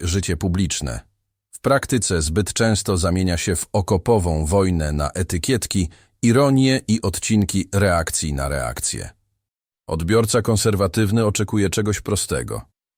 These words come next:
Faktów, źródeł, przyznawania się do błędów i proporcji w ocenie. Gdy obie strony idą w performance, a mniej w rzemiosło, przegrywa zaufanie do mediów jako takich. Nie chodzi o to, kto kogo ogra w sieci,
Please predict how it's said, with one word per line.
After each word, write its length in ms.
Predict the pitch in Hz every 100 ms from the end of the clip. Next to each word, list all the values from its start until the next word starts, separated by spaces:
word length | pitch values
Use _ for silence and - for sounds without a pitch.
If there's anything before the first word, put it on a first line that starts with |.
| -
Faktów, 460 | 110 92 - 62
źródeł, 460 | 73 101 104 73 62 - _ _ _ -
przyznawania 540 | - 113 123 135 135
się 140 | 110 113
do 140 | 104
błędów 540 | 92 120 123 127 117
i 100 | -
proporcji 560 | 107 120 117 110 90 107
w 80 | 92
ocenie. 480 | 90 80 53 53 53 _ _ _ _ _ _ -
Gdy 200 | 90 110
obie 200 | 156 160
strony 360 | - 143 135 117
idą 280 | 123 120
w 80 | 107
performance, 800 | - 110 - 135 107 78 69 - - _
a 100 | -
mniej 360 | 87 107 107 80
w 60 |
rzemiosło, 640 | 76 87 101 92 - 73 76 _ _ _ _
przegrywa 460 | - 131 120 143 135
zaufanie 540 | 117 117 110 131 123
do 120 | 110 107
mediów 340 | 104 98 107
jako 220 | 95 101
takich. 500 | 82 67 - 53 - _ _ _ _ _ _ _
Nie 140 | 110 120
chodzi 280 | 175 127
o 120 | 120 117
to, 140 | 117
kto 240 | - 127
kogo 340 | - 120 107 104
ogra 340 | 107 104 104
w 80 | 90
sieci, 440 | - 110 - 60